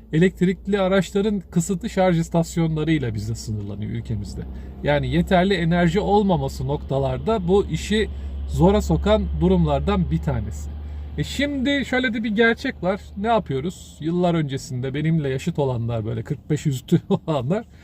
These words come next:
Yani neyi gördük? İşte Nokia telefonlar. Böyle sapasağlam. İşte güzeller, kullanışlar, hızlılar.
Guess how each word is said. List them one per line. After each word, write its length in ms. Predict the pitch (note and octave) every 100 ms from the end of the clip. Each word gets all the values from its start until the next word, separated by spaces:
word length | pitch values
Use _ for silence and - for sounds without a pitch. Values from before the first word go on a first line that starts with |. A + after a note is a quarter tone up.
| - - - - - -
Yani 360 | D3 G3 G3 F#3+
neyi 340 | B3+ B3+ - - -
gördük? 460 | C#3+ C#3 C#3+ F#3 A3
İşte 280 | F#3+ - E3
Nokia 320 | A#3+ - G3+
telefonlar. 840 | G3 F#3+ F#3 F3+ F3+ C#3 - - - -
Böyle 160 | D3+ B2+
sapasağlam. 720 | - A#3 G3 - B2 A#2+ E3 - - - - _ - _ - -
İşte 180 | - - C#2 -
güzeller, 640 | D#3+ D#3+ C#3+ A#2 C3 E3 -
kullanışlar, 640 | E3 D3+ D3 - - B2+
hızlılar. 640 | C3+ E3+ A#2 A2 F#3 G#3+